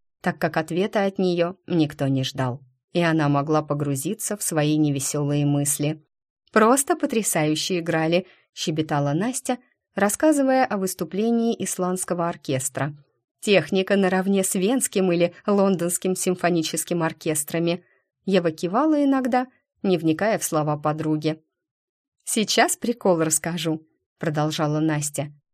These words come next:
«В кафе в Харпе такой симпатичный парень официантом работает. Может, видела?» Ева подняла голову, мгновенно включившись в разговор.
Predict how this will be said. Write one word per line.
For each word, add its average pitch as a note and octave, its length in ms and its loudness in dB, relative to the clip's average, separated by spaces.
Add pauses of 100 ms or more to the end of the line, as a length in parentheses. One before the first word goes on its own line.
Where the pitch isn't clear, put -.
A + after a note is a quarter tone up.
(140)
«В - 140 -16
кафе F#3 380 4
в D#4 60 -6
Харпе D#3+ 540 -2 (120)
такой F#3 260 0
симпатичный E3 680 0
парень G3 460 0
официантом E3+ 680 0
работает. E3+ 680 2 (100)
Может, F3+ 440 0
видела?» F3+ 520 0 (480)
Ева A#3 280 2
подняла A#3+ 480 0
голову, G3+ 580 -2 (200)
мгновенно E3 580 2
включившись D#3 720 -4
в - 60 -12
разговор. D#3+ 600 -2